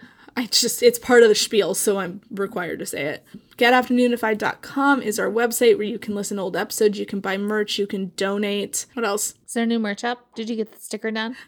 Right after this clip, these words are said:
Speaker 1: I haven't put the sticker up yet, but it will be up by the time this episode airs.
Speaker 2: Good.
Speaker 1: I'm gonna do it, uh,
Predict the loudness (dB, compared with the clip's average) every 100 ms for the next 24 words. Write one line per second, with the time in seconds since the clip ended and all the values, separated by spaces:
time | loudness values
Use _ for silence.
0 | -12 -2 0 0 0 0 -2 0 2 2
1 | 0 0 -2 -2 2 6 6 6 4 2
2 | -2 -4 -4 -4 -2 -2 -2 -4 -6 -4
3 | -4 -4 -4 -6 -14 _ _ -12 -10 -6
4 | 0 2 2 4 6 6 4 0 -2 -2
5 | -2 -4